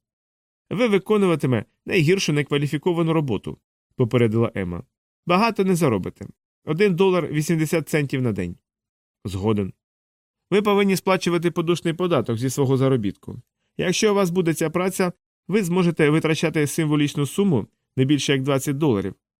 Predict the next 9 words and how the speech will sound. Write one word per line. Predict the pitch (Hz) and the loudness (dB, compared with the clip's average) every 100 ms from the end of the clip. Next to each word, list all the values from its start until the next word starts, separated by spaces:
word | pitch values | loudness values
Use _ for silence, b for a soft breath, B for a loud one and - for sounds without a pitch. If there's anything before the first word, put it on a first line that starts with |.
| - | -8
І | 160 | -6
що | - 214 | -2 0
у | |
вас | 208 | 0
залишиться?» | 180 165 131 139 - 151 160 _ _ _ _ - | 0 0 0 -4 -4 -8 -8 _ _ _ _ -2
«Якщо | 110 107 113 | 0 0 0
мені | 113 110 | 0 2
бракуватиме | 110 - 113 - 110 104 | 0 0 0 0 0 0
грошей, | 131 147 95 | 0 -2 -6